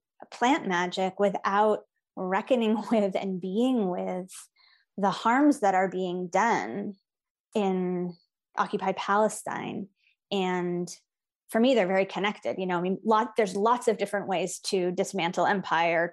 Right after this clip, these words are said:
to resist empire. And for me, this is, like, part of my practice and part of my work. And, you know, it's part of a <laughs> larger, a, you know, larger, longer work than, than, than me, than all of us of,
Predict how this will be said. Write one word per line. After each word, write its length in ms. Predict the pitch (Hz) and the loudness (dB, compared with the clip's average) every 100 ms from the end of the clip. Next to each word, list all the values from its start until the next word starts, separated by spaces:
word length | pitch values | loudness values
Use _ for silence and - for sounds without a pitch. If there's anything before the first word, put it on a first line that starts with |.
| - | -4
to 260 | 185 170 180 | -4 -4 -2
resist 380 | 185 185 170 - | -2 -2 -2 -2
empire. 720 | 190 185 175 175 170 165 160 _ _ _ - | -4 -2 0 2 2 0 -2 _ _ _ -4
And 140 | 190 | -2
for 120 | 202 | 0
me, 160 | 196 185 | 2 2
this 220 | 170 - | 0 -2
is, 160 | 180 175 | -2 0
like, 160 | 170 - _ _ - | 0 -2 _ _ -4
part 120 | 180 | -2
of 100 | 175 | 0
my 160 | 202 196 | 0 0
practice 480 | - 156 - - | -4 -6 -10 -10
and 100 | 185 | -10
part 140 | - - | -6 -4
of 60 | |
my 280 | 180 185 190 | -2 0 0
work. 320 | 170 202 - - | 0 -2 -2 -2
And, 280 | - 143 190 | -4 -4 -6
you 80 | 175 | -4
know, 140 | 113 | -4
it's 360 | 165 - - - _ _ _ - | -6 -8 -12 -14 _ _ _ -6
part 200 | 196 180 | -2 0
of 80 | 170 | 0
a 60 | |
<laughs> 0 | |
larger, 920 | 170 190 208 - 254 - 208 185 190 - _ _ - | 2 2 2 2 0 4 2 2 -2 -6 _ _ -2
a, 140 | 190 - | -2 -2
you 120 | 220 190 | -2 0
know, 200 | 170 - - | 0 -2 -2
larger, 640 | 208 196 226 220 208 202 - | 2 4 4 4 2 2 0
longer 400 | 202 226 233 214 | 0 2 2 2
work 300 | 190 190 - | 2 0 -2
than, 400 | 196 180 175 170 175 _ - | -4 -2 -4 -8 -12 _ -2
than, 380 | 180 175 175 185 _ _ _ _ _ _ | -2 0 -4 -8 _ _ _ _ _ _
than 140 | 196 185 | -2 0
me, 260 | 190 190 | 0 0
than 160 | 180 180 | -2 0
all 180 | 185 196 | 2 2
of 120 | 180 | 2
us 560 | 185 170 - - - - _ _ _ - | 2 0 -2 -12 -16 -18 _ _ _ -6
of, 380 | 190 175 170 | 0 2 2